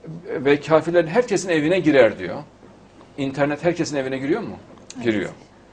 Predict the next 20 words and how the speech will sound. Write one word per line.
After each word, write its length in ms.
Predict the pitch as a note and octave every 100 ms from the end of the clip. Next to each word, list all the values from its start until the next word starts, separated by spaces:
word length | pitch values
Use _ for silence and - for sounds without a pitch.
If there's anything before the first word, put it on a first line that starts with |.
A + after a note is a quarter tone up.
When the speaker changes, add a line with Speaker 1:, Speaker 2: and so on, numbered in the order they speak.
| - - -
Speaker 1:
Herkesin 420 | - E3+ B2 C3+
evine 280 | G#3 E3 A#2
girer 300 | G#2 F2+ F2
diyor. 120 | F2+ - - -
Girmedik 340 | C#3 C#3+ D#3
hiçbir 180 | - D#3+
ev 140 | C#3+
bırakmaz 480 | C3+ A#2 - G2 F#2
diyor. 220 | F2+ D#3 F3+ - - - - - - -
Müslümanı 600 | C#3 C#3+ - E3+ G3+ -
alnından 560 | D3 D3+ E3 F3+ G3+ F#3
damgalar 520 | D3+ D3 D3 C#3+ C3+
diyor. 120 | A2 -
Allah 320 | B2 C3 B2+
Muhammed 560 | B2 B2+ C3 C3 B2 B2+
Resul, 320 | A#2+ - E3+ -
peygamberimizin 760 | G#2 G#2+ G#2+ A2 G#2+ G#2 A2 G#2+ - _ - - - G#2+ -
damgası 440 | G#2+ G#2+ A2+ -
var 100 | F3+
ya. 80 | E2